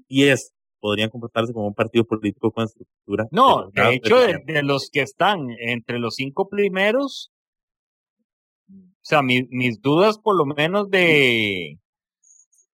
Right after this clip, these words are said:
Speaker 2: digamos, del partido de Rodrigo Chávez como, como partido, como base.
Speaker 1: Ujú.
Speaker 2: El resto
Speaker 1: Es que
Speaker 2: quizás sí.
Speaker 1: no hay base, no hay base, no hay estructuras y a-,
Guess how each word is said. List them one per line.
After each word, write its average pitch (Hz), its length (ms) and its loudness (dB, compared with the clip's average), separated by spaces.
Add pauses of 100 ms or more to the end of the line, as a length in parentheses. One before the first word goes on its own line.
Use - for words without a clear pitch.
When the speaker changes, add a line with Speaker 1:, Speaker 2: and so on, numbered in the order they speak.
(140)
Speaker 2:
digamos, 120 420 0
del 120 180 0
partido 139 540 0
de 185 60 4
Rodrigo 156 480 2
Chávez 233 640 0 (580)
como, 120 440 0
como 156 420 4
partido, 160 560 4
como 202 240 -4
base. 147 480 0
Speaker 1:
Ujú. 156 360 -12 (640)
Speaker 2:
El 127 160 -6
resto 175 220 2
Speaker 1:
Es 247 80 -8
que 226 80 4
Speaker 2:
quizás 226 240 0
sí. 233 240 -2 (840)
Speaker 1:
no 135 140 4
hay 170 80 6
base, 180 340 0 (160)
no 123 120 0
hay 147 100 4
base, 156 340 0
no 123 80 -6
hay 139 80 -6
estructuras 139 460 -2
y 117 140 2
a-, 107 100 2